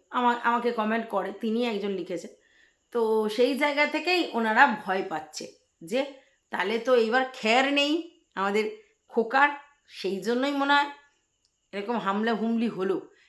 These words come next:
সেই জন্যই মনে হয় এত আউটবাস্ট হলো, সেই জন্যই মনে হয় এত চিৎকার হলো, সেই জন্যই বলা হচ্ছে যে কন্ট্রোভার্সি কেন করবেন না, করবেন,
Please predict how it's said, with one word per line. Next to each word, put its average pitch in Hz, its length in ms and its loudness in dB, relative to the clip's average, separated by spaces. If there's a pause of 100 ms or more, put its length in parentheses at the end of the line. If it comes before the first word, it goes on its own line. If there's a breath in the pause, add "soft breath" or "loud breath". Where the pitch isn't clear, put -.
সেই 180 240 -6
জন্যই 233 300 0
মনে 262 220 2
হয় 247 100 2
এত 214 160 -4
আউটবাস্ট 202 600 -4
হলো, 170 200 -4
সেই 180 240 -6
জন্যই 214 260 -4
মনে 247 180 -4
হয় 240 80 0
এত 240 100 -6 (100)
চিৎকার 214 520 -4
হলো, 160 300 -4 (300 loud breath)
সেই 208 260 -2
জন্যই 254 320 0
বলা 240 300 4
হচ্ছে 240 220 -2
যে 240 120 -2
কন্ট্রোভার্সি 294 640 -2
কেন 247 300 0
করবেন 220 320 -2
না, 180 140 -2
করবেন, 202 420 -2